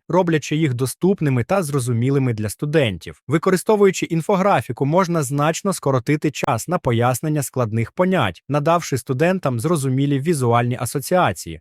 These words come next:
Крім того, інфографіка допомагає структурувати інформацію,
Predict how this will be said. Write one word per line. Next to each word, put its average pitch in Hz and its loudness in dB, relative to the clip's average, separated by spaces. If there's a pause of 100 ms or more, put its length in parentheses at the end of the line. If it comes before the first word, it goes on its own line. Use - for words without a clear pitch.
Крім 190 2
того, 170 2
інфографіка 139 -2
допомагає 139 0
структурувати 139 -2
інформацію, 147 -2